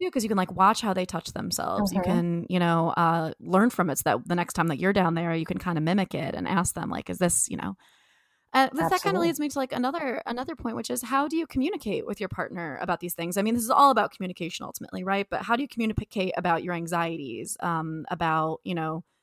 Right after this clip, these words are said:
Speaker 1: uh, if you do have a mismatch or if there is something that you wanna change, um, you know, if you wanna try doing things at a different time of day. Um, I, I'm an open book with my partner, but I feel like it's an important,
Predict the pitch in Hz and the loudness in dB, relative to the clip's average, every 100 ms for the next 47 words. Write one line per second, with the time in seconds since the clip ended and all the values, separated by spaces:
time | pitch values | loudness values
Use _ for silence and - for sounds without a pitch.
0 | _ _ _ 175 160 - 170 185 233 233 | _ _ _ -2 -2 -2 -6 -4 0 0
1 | 214 175 165 165 - 139 185 - 202 - | 0 0 0 -2 -2 -4 -2 0 0 2
2 | 180 - 214 - 185 175 165 151 170 156 | 2 4 6 6 4 2 -2 -2 -2 -2
3 | 156 - 82 87 - - 180 170 170 - | -2 -4 -6 -8 -8 -4 -2 -2 -4 -4
4 | 180 151 165 - - _ _ _ _ 196 | -2 0 0 -4 -14 _ _ _ _ 0
5 | 180 170 180 185 170 180 _ 202 185 175 | 4 4 2 2 2 0 _ 2 2 2
6 | 170 170 170 175 165 147 - 165 156 165 | -2 -2 -2 -2 -2 -4 -4 -4 -4 -4
7 | 180 71 - 190 _ - 170 165 170 170 | -4 -4 -8 -14 _ 0 2 2 -2 -6
8 | - _ _ - - 196 202 240 226 208 | -10 _ _ -8 0 6 8 10 8 6
9 | 185 175 - 175 175 196 160 123 160 170 | 6 4 2 0 0 0 0 -2 -6 -4
10 | 165 175 165 156 175 - - 180 - 160 | -4 -4 -4 -6 -8 -12 -10 -8 -6 -4
11 | 180 156 - 147 147 | -2 -2 -4 -8 -10